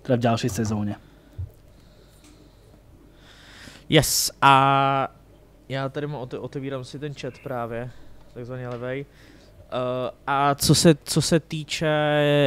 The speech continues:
Speaker 2: YouTubeové části, tak co tam všechno máme, kromě toho, že samozřejmě Hero je nejlepší fotbalová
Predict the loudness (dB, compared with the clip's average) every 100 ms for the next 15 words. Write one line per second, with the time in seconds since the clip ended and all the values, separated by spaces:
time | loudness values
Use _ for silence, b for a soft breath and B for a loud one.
0 | 0 -2 2 6 6 6 0 4 8 8
1 | 6 0 2 -2 -2 -4 -2 2 2 2
2 | -2 0 2 4 6 8 8 10 8 8
3 | 8 4 2 4 4 6 8 8 8 6
4 | 0 4 4 4 0 -2 2 2 6 6
5 | 8 6